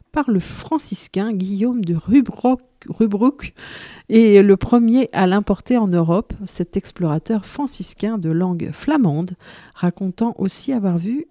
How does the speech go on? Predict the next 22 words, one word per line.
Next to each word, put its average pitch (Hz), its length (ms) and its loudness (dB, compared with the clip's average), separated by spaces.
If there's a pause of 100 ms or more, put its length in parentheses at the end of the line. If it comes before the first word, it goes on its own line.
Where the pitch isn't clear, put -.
un 175 100 2
moine 202 380 0
l'utiliser 180 640 -4
avec 196 200 -2
de 165 120 2
l'eau 220 140 2
bénite. 170 500 -2 (1000)
Et 240 280 6
Odoric 254 580 2 (100)
de 196 120 0 (240)
Podémone, 208 920 2 (120)
elle 190 220 2
fut - 300 -10
d'abord 220 500 0
cantonnée 226 500 -2
parmi 202 440 -2
les 180 100 0
plantes 262 400 -8
médicinales 175 880 -4
constituant 196 720 -6 (560)
du 170 160 -8
catholicum 214 1300 0